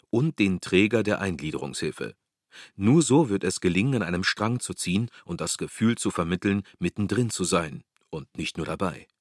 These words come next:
Reformen gelingen nur, wenn alle Beteiligten mitgenommen werden. Partizipation und Transparenz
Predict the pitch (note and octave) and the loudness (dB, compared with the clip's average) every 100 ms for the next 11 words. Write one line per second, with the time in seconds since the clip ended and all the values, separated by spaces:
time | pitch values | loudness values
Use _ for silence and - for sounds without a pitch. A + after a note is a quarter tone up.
0 | _ _ _ _ - - - G2+ A2 C#3 | _ _ _ _ -18 -16 0 2 6 6
1 | F#3+ D#3+ G#2 G2+ G2 F2+ F2+ G2+ C#3 A#2 | 6 4 2 2 4 4 4 4 4 2
2 | F2+ - A#2 B2+ - E2 F2 F2 B2+ B2 | 0 0 -2 -2 -2 -2 -2 -2 -2 -2
3 | - F#2+ F2+ E2+ F2 E2+ D2 C2 - _ | 2 2 4 4 2 0 -2 -8 -12 _
4 | _ _ - F2+ E2+ F2+ - D2 D2+ - | _ _ 0 2 2 -2 -4 -4 -4 4
5 | F#2+ A#2+ F#2 E2 F2 F2 - F#2+ F2 A2 | 4 4 0 -2 -2 -2 -2 -2 0 0
6 | - | -2